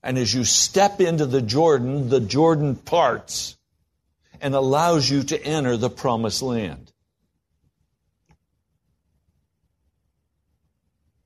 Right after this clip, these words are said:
So please, I'm saying very clearly,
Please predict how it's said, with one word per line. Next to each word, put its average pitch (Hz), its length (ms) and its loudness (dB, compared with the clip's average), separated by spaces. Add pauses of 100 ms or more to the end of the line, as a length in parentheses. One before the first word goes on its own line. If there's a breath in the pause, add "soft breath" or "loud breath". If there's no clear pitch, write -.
(600)
So 131 220 -2
please, 170 440 0
I'm 120 200 -2
saying 165 440 -2
very 131 220 4
clearly, 147 600 0